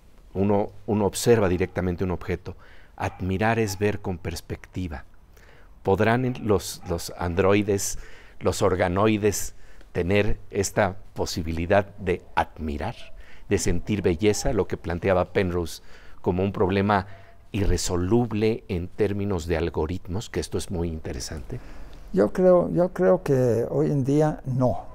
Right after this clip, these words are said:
Speaker 2: eso no, no está ocurriendo. El robot mira, pero no admira. Tiene una cámara y puede, puede observar algo. Puede provocar reacciones emocionales,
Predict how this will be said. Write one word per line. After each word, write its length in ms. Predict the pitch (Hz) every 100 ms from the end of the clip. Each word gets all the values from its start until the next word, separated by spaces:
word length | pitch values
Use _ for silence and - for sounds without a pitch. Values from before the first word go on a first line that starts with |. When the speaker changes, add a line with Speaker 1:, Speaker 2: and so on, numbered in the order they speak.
| -
Speaker 2:
eso 280 | 147 131 147
no, 280 | 143 139 135
no 140 | 131
está 260 | 139 - 143
ocurriendo. 720 | 135 127 131 131 117 104 - - - - - -
El 200 | 143 131
robot 460 | 135 139 180 185 170
mira, 560 | 147 160 170 123 85 - - - - - - -
pero 260 | - 139 135
no 140 | 135
admira. 680 | 156 135 139 165 151 104 101 - - - -
Tiene 220 | - 147
una 180 | 139 127
cámara 540 | 123 165 175 185 196 208 - - - - -
y 340 | 160 156 185 254 - - - -
puede, 500 | - 147 151 143 120 214 262 -
puede 380 | - 160 156 -
observar 800 | - 131 - - 131 135 131 123
algo. 400 | 120 113 104 - - - - - - - - - -
Puede 280 | - 180 202
provocar 720 | 202 160 143 135 139 185 196
reacciones 1000 | 175 147 123 - - - 160 156 160 139
emocionales, 1200 | 127 123 123 - 123 117 135 151 127 - - -